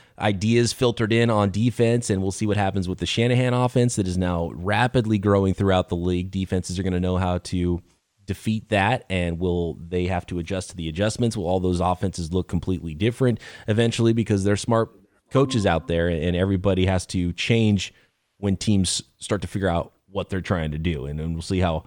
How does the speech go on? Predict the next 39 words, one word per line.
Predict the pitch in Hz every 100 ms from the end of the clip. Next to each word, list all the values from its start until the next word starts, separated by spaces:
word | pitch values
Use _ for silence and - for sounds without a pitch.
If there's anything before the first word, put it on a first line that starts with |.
| - _ _ 92
much | 92 -
those | 98
Shanahan | - 104 98 90
offenses | 87 92 92 87 85
are | 82
still | - 95 90
able | 87 85
to | -
leak | 78 92 85
fullbacks | - 95 85 82 -
and | 80
tight | 87 82
ends, | 82 80 -
you | 90 82
know, | 78 58 -
when | 104 90
no | 90
one's | 87
guarding | 85 87 85
them | 82
within | 82 85 82 80
twenty | - 104 85
yards | 85 92 92 85 87 78
onto | 95 92
the | 90
<laughs> |
backside | 104 - - - 139 135
of | 151 120
a | 127
play. | 110 131 104 87
And | 92
so | 92 95
we'll | 98
see | 110
if | 104
that | 107 104
continues | 98 107 98
to | 92
happen. | 95 123 98